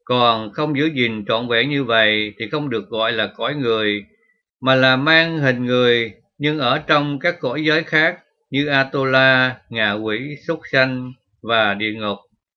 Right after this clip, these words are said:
Người và các loài động vật đang ở trạng thái này đều được gọi là ở cõi ác, cõi khổ đau.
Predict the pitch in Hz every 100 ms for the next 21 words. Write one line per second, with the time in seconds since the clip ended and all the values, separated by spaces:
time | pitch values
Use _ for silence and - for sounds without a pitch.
0 | _ - _ _ _ _ _ - 135 135
1 | 131 127 123 - _ - 120 135 131 127
2 | 120 - 170 196 135 127 123 120 117 113
3 | 117 127 120 110 - _ _ - 147 143
4 | 147 123 131 - 117 123 135 175 147 120
5 | 113 110 110 143 139 123 117 113 110 113
6 | 107 113 117 110 117 113 120 143 110 113
7 | 143 143 165 - _ - 117 117 135 -
8 | 120 147 135 135 - 131